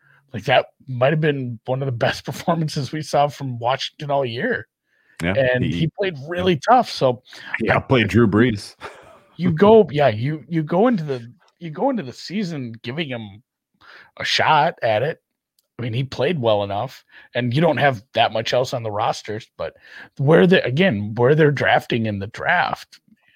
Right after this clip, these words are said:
Speaker 1: and the fact that they are nineteenth, e-,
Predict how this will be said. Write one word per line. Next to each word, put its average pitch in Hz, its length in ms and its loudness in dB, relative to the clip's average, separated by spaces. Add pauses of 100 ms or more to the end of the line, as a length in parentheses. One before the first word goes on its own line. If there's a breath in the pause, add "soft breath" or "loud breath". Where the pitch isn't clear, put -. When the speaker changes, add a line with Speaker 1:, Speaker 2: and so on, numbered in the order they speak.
(100)
Speaker 1:
and - 180 -18 (300 loud breath)
the 127 80 -18
fact 131 340 2
that - 140 -20
they 95 120 -6
are 92 460 0 (140)
nineteenth, 131 1080 -8 (260)
e-, - 140 -8